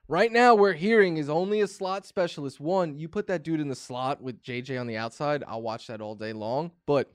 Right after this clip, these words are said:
we also heard slot specialist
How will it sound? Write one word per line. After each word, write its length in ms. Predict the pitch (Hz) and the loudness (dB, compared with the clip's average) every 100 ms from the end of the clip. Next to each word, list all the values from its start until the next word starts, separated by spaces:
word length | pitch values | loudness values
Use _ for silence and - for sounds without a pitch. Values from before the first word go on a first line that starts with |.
| _ _ _ _ | _ _ _ _
we 180 | 160 180 | -2 4
also 380 | 196 233 - 190 | 6 4 2 0
heard 420 | 175 165 151 135 _ _ _ _ | 2 0 -2 -6 _ _ _ _
slot 420 | - - 175 160 | -18 -4 -2 -2
specialist 680 | - - 151 - 147 143 - | -4 -2 -2 -4 -6 -6 -8